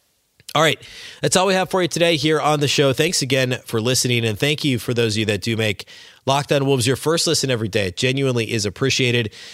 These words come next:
And if you do that, please help us out. Uh, follow, subscribe on YouTube, follow, uh, you know, whichever platform you like to listen on. Leave us a review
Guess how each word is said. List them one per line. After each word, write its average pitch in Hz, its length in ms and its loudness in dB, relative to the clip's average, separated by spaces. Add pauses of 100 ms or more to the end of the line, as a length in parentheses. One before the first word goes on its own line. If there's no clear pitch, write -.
(120)
And 185 120 2
if 254 120 0
you 220 80 0
do 143 200 0
that, 127 200 0
please 220 200 0
help 135 200 2
us - 120 0
out. 107 360 -2
Uh, 110 140 -2
follow, 147 420 2
subscribe 135 480 0
on 131 100 0
YouTube, 120 540 -2
follow, 123 600 0
uh, 107 360 -2 (180)
you 110 140 -4
know, 101 200 -4 (140)
whichever 131 400 0
platform 120 400 -2
you 113 60 0
like 110 140 0
to 110 100 -2
listen 113 240 0
on. 110 160 -2 (440)
Leave 170 160 4
us 185 140 2
a 160 80 4
review 117 580 2